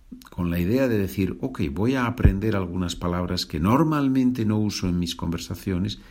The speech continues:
y así puedes empezar a usarlas. Ese es el objetivo de este podcast, ¿sí? Leemos, hacemos ejercicios, escuchamos explicaciones, todo eso está muy bien, pero el objetivo principal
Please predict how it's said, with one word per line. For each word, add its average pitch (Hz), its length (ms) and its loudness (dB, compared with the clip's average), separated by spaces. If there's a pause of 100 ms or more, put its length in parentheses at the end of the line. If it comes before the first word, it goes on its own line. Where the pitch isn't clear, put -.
(120)
y 101 140 2
así 113 240 0
puedes - 380 0
empezar 87 420 -4
a 82 60 -4
usarlas. - 560 -10
Ese 135 240 -2
es 131 100 -2
el 139 80 2
objetivo 127 540 0
de 82 100 -2
este 76 220 -8
podcast, - 560 -14
¿sí? 135 300 0 (500)
Leemos, 127 760 2
hacemos 78 360 -4
ejercicios, 127 640 -4
escuchamos 85 580 -2
explicaciones, 80 800 -4
todo 78 180 0
eso 78 140 -6
está 85 180 -4
muy 104 140 2
bien, 147 260 -2 (320)
pero 76 160 -4
el 65 60 -2
objetivo 78 640 2
principal 151 680 0